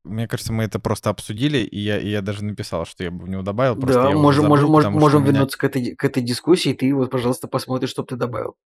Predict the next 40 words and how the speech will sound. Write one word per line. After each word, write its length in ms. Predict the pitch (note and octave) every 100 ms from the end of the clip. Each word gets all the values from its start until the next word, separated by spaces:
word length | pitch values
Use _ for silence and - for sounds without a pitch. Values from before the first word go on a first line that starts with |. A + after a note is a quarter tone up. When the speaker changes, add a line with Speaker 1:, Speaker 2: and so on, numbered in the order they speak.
| -
Speaker 2:
подскажешь. 440 | C3 - C3 A#2
Speaker 1:
Ну, 300 | C3 D#3+ D#3
э, 200 | A2 G#2+ - -
ну, 160 | -
вообще, 360 | F#3+ F3+ G#3 E3 -
ладно, 420 | D#3+ C#3 G#2 G#2
этот, 400 | G2 A2+ A2+ G#2+
э, 640 | A#2 A2 A2 G#2+ G#2+ G#2+ G#2
то, 120 | C#3+
что 140 | - C#3+
я 80 |
добавил, 340 | C3+ C#3 C#3 C3+
не 120 | C#3
важно. 180 | E3 F3
Вот 100 | B2
Женя 320 | C3+ D#3+ A2+
Москвин 420 | A2+ A2+ A#2 G#2
написал. 420 | G#2 A2+ - A2 F#2
Speaker 2:
Женя 380 | D3 F#3+ F#3 E3+
хорошо 340 | E3+ F3 D#3+
сказал, 400 | - C#3 C3+ B2+
да. 240 | B2 B2 B2 -
Speaker 1:
«Аритмия», 580 | D3+ D3 C#3 F3 G#3 E3
«Географ 440 | C3 C#3+ C3+ B2+
Глобус 280 | D3 F#3+ F3
пропил», 360 | - E3 D3+ C3+
«Купе 220 | C3 C#3
номер 260 | B2+ B2
шесть», 320 | - F#3 F#3 -
«Петровы 320 | C3+ C3 B2+
в 80 | A#2+
гриппе» 300 | E3 F#3 B2+
и 200 | B2 B2+
«Казнь». 380 | B2 G#2+ F#2+ F#2 - - - -
Э, 240 | A#2 A#2
я 400 | A2+ A2 C#3+ E3
бы 140 | C#3+ C3+
тоже 380 | C3+ A2+ G#2
добавил 420 | G2 G2+ G2 F2+ F#2
«Казнь», 380 | E3+ A#3+ G#3+